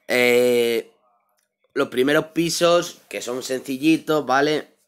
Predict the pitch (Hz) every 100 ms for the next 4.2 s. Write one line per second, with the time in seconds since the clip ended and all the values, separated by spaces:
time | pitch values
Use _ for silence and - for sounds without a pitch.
0 | _ 107 107 127 117 117 113 123 151 143
1 | - 151 135 - 98 104 113 117 110 113
2 | 113 113 110 101 117 120 143 151 - 90
3 | 98 98 104 104 120 - 101 104 110 120
4 | 139